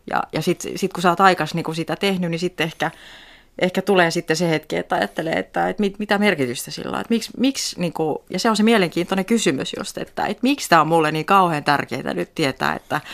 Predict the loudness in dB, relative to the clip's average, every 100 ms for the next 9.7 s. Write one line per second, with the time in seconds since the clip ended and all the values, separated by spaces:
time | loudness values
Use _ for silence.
0 | -16 -14 -8 -4 0 0 2 4 4 4
1 | 2 0 -2 -4 -4 2 2 2 0 -4
2 | 0 4 4 2 -6 -4 -2 -2 -2 0
3 | 2 4 2 2 0 0 0 -6 -10 -10
4 | -8 -10 -8 -6 -4 -6 -6 -6 -4 -2
5 | -2 0 0 2 2 2 0 -4 -8 -8
6 | -4 -2 0 -2 -4 -8 -14 -20 -20 -12
7 | -10 -2 0 2 2 2 2 0 2 2
8 | 4 4 2 -2 -2 -2 0 -2 -2 -4
9 | -6 -10 -8 -8 -8 -12